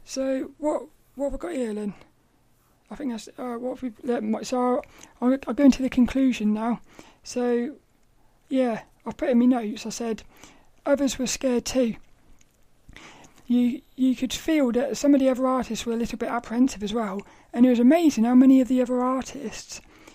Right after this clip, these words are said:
said they hadn't done any life drawing for a couple of years, and so everyone did f-,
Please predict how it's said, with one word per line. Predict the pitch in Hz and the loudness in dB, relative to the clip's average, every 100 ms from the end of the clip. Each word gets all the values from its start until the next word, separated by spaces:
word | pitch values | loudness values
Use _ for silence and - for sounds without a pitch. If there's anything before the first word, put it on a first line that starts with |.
| _ - | _ -10
said | - 269 | -2 0
they | 262 | 2
hadn't | 262 247 262 | 0 4 2
done | 269 254 | 4 2
any | 254 247 247 - - _ _ _ _ _ _ _ _ - | 4 4 2 -2 -12 _ _ _ _ _ _ _ _ -4
life | 269 - | -4 -4
drawing | 233 214 | -4 -4
for | 226 | -6
a | |
couple | - 240 226 | -8 -8 -6
of | 233 | -2
years, | 240 190 233 - - - - - _ _ _ - | -2 -4 -8 -10 -16 -20 -20 -20 _ _ _ -6
and | 240 | -4
so | 220 262 247 254 - _ | -2 -2 -2 -2 -8 _
everyone | 269 277 285 262 254 | -6 -2 4 4 2
did | 285 - | -4 -6
f-, | - | -10